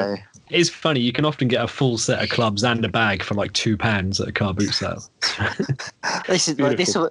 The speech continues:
Speaker 3: will, this will make you laugh, right? So a guy I know who drinks in my local, um,
Speaker 2: Mm.
Speaker 3: he come to me, he is golf mad, and I mean golf mad. And he come up to me, um, last year. He said, "Warren,"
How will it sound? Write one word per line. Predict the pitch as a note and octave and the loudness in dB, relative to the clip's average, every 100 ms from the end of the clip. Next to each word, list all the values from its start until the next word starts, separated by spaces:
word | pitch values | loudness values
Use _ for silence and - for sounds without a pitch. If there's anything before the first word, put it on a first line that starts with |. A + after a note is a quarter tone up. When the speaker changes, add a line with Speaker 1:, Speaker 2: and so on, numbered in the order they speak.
| - | -4
Speaker 3:
will, | G#2+ - | -4 0
this | F#3+ | 2
will | D#3 | 2
make | D3+ D3 | 2 2
you | D3+ | 2
laugh, | C3+ C3 - | 2 0 0
right? | G#2 A#2+ - - - | 0 0 -4 -16 -14
So | - A#2+ | -2 0
a | |
guy | B2 D#3+ D#3 D3+ | 0 0 2 2
I | |
know | C#3+ C#3+ | 0 -2
who | C#3 A#2+ | -2 -4
drinks | C3 B2 - | -2 -4 -2
in | A#2 | 0
my | A2+ | 2
local, | A2+ A2+ A2 F2+ G2 - _ _ - | 2 0 -4 -8 -10 -12 _ _ -4
um, | A2 A2 G#2+ G#2+ | 0 2 2 -4
Speaker 2:
Mm. | - - - - - - | -10 -14 -14 -14 -18 -4
Speaker 3:
he | D3+ | -2
come | - C#3+ C#3+ | 0 0 0
to | - | -2
me, | C3+ C3+ - | 0 0 -4
he | - E3 D#3 | -4 0 2
is | C3+ - | 0 -2
golf | - D3 C3+ - | 2 2 2 0
mad, | B2+ G#2+ G#2 G#2+ | 0 2 0 0
and | A#2 | -2
I | A2 | 0
mean | G#2+ G#2 G2 - | -2 -6 -8 -6
golf | A#2+ G#2 - | -2 -2 -4
mad. | G2 F#2+ F#2+ _ _ _ _ - | -6 -4 -6 _ _ _ _ -6
And | B2+ | 0
he | C#3+ | 0
come | D3 E3 | 2 2
up | E3 - | 0 -2
to | - | -2
me, | C#3+ C#3 C3 A2+ _ | 2 2 0 -6 _
um, | A2 A2 A2 G#2+ | 0 2 0 0
last | A2+ A2 - - | 0 0 -4 -6
year. | A2 G2 F2+ _ _ _ - | -4 -4 -6 _ _ _ -4
He | A2+ | 0
said, | B2 A#2 | 0 0
"Warren," | C3+ B2+ G#2 F#2+ | 0 0 -2 -6